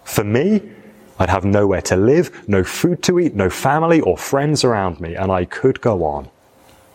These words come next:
I think that I've got what I deserve because I've worked hard.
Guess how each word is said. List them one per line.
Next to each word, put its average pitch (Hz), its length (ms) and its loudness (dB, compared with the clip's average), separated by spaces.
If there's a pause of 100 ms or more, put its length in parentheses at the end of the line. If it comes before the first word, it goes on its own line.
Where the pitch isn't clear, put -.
(320)
I 131 200 0
think 98 240 -2
that 98 120 4
I've 95 220 -2
got 92 180 0
what 95 140 2
I 135 200 2
deserve 82 580 -2 (220)
because 85 220 0
I've 110 300 0
worked 92 320 0
hard. 73 400 -4